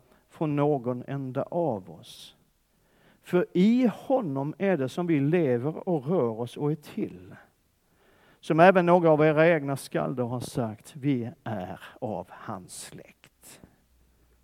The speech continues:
Det är en Gud som vi tror på, är en Gud som är nära.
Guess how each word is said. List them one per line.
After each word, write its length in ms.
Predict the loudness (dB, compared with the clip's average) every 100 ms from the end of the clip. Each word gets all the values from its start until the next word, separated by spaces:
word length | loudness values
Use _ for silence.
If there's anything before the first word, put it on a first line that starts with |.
| _ _ _ _ _ _ _ _ _ _ _ _ _ _ _ _ _ _ _ _
Det 100 | -4
är 40 |
en 100 | -2
Gud 240 | 0 0 0
som 180 | -2
vi 100 | -2
tror 420 | -2 -4 -6 -4 -8
på, 360 | -10 -8 -8 -12 _ _ _ -4
är 100 | -4
en 140 | -2
Gud 240 | -4 -4
som 200 | -6 -8
är 100 | -6
nära. 600 | -6 -6 -6 -8 -12 -20